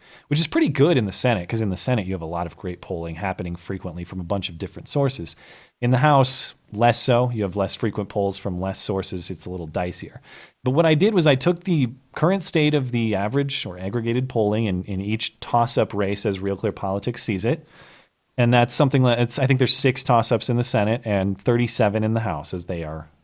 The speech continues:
as they are calling it. So I operated within that framework, looked at the polling, and I, and I decided, admittedly arbitrarily, but this is the standard I'm gonna go with,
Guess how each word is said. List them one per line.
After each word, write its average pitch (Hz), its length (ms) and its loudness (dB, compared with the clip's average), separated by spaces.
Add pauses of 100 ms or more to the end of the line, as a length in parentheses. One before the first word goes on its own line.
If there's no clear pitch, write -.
(140)
as 95 100 -12
they 90 140 -6
are 78 80 -8
calling 147 380 -16
it. - 100 -18
So 220 100 -6
I 151 120 0
operated 123 420 2
within 117 240 2
that 127 180 2
framework, 95 520 -4 (340)
looked 156 200 0
at 185 80 2
the 214 80 -2
polling, 190 480 2 (520)
and 127 160 4
I, 127 260 4 (120)
and 127 100 0
I 120 220 4
decided, 120 680 0 (160)
admittedly 147 540 0
arbitrarily, 127 800 -2 (100)
but 98 80 -4
this 104 160 -6
is 113 80 -8
the 117 80 -2
standard 104 280 -2
I'm 104 80 2
gonna 98 120 -2
go 87 140 -2
with, 85 140 -6